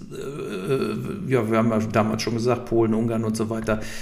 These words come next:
sind ja nur wirklich absolute Rechtsaußenstaaten, äh, dass die dann wenigstens die Ukrainer aufnehmen, finde ich schon mal, äh, muss man jetzt einfach mal positiv sehen.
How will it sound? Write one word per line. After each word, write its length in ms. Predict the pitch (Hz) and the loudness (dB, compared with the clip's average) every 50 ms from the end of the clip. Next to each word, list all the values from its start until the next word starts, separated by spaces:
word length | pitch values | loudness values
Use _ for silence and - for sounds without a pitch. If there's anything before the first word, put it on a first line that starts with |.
| - | -8
sind 140 | - - 117 117 | -4 0 2 4
ja 60 | 110 | 6
nur 160 | 107 107 101 | 6 6 6
wirklich 360 | 107 107 110 113 107 - - - | 6 4 2 0 -2 0 0 -2
absolute 580 | - - - - 113 113 117 117 - 113 104 | -2 -2 -4 -2 0 0 2 2 2 0 2
Rechtsaußenstaaten, 1200 | 110 107 110 107 - - 98 110 151 156 - 117 107 - - 90 73 71 82 - - - 180 - - - - - - - - - | 2 0 0 -2 -6 -4 -2 -2 0 0 0 -2 -2 0 0 0 0 0 -2 -2 0 -2 -2 -2 -6 -10 -12 -14 -14 -14 -4 4
äh, 460 | - 135 131 127 127 123 123 123 123 - - | 8 10 12 12 12 10 10 8 6 4 4
dass 200 | 131 139 135 - | 4 4 4 4
die 120 | - 147 | 2 6
dann 180 | 131 135 131 123 | 6 6 6 8
wenigstens 440 | 139 151 156 151 147 151 147 131 - | 6 6 6 6 6 4 4 2 2
die 80 | - 139 | 2 2
Ukrainer 480 | 131 120 - - 147 165 202 196 160 123 | 0 2 2 6 6 8 8 10 10 10
aufnehmen, 640 | 107 107 101 90 - - 95 90 87 113 151 156 | 10 8 6 4 2 0 2 2 2 2 2 2
finde 220 | 156 - - 143 135 | 4 4 2 2 2
ich 60 | 131 - | 0 2
schon 120 | - 131 | 2 4
mal, 300 | 131 123 117 117 120 - - | 4 4 4 4 2 2 2
äh, 280 | 123 113 110 - - - | 2 2 2 2 -2 -2
muss 240 | - 135 139 139 - | 2 2 2 2 2
man 160 | 147 131 - - | 0 0 2 2
jetzt 180 | 120 - - | 0 0 0
einfach 240 | 123 117 - 135 113 | 0 2 2 2 2
mal 360 | 127 123 117 117 117 - - - - - - - | 2 2 2 0 0 -4 -12 -14 -16 -14 -8 0
positiv 920 | - - 185 190 196 160 135 127 123 110 113 - - - 98 87 - - | 6 8 10 10 10 8 8 6 6 6 4 2 -2 -4 -4 -4 -4 -2
sehen. 480 | - - - 69 80 98 165 156 - | -4 -4 -4 -2 -2 -2 -2 -2 -4